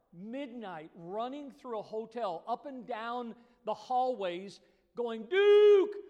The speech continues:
Duke." I mean, we're, we're yelling. And, and they thought,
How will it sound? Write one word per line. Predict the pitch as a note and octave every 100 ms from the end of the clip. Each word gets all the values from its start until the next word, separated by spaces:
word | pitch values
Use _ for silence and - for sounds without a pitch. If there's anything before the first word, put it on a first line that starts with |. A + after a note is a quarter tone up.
| -
Duke." | G3+ G#4 G#4+ G#4+ G#4 G4 G#4
I | C#4
mean, | C4+ B3+
we're, | C4 C4 C4
we're | C4+
yelling. | A#3+ B3+ C#4+ C#4+ A#3 - - -
And, | B3 B3
and | B3 A#3
they | A#3+
thought, | B3 A#3 A#3+